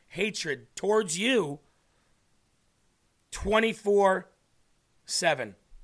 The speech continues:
And that's what they probably feel like. Those people that think they're trans, they probably feel like the world is against them and hates them. It's probably why they have so many suicidal thoughts. Won't it be great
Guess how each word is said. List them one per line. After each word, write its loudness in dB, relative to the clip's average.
And -4
that's 4
what -4
they 0
probably 0
feel -4
like. -6
Those -8
people -8
that -6
think -8
they're -6
trans, -6
they -2
probably 2
feel -4
like 0
the -8
world -2
is -12
against -6
them -14
and -12
hates -6
them. -16
It's -18
probably -2
why 2
they 2
have 0
so -6
many -2
suicidal 0
thoughts. 4
Won't 6
it 0
be 0
great 4